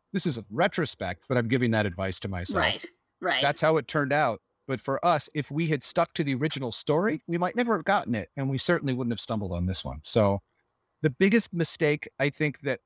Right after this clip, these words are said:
Speaker 1: I made or that we made along the way is when we first had the opportunity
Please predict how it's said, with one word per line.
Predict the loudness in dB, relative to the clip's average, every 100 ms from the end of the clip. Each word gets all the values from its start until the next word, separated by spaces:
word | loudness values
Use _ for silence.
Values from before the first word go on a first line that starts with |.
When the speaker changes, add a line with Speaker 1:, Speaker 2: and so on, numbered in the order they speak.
| _
Speaker 1:
I | -2 2 2
made | 2 2 2 2 2
or | 0 -2
that | 0
we | 0
made | 2 2 2
along | 2 0 0
the | -2
way | -2 -2 -4 -4 -8 _ _ _ _ _ _ 0
is | 2 4 4 2 -2 -10 _ -10
when | -8 -6 -6 -2 0 0
we | -2
first | -2 0 0 0
had | 0
the | 2 0
opportunity | 0 -4 -2 0 0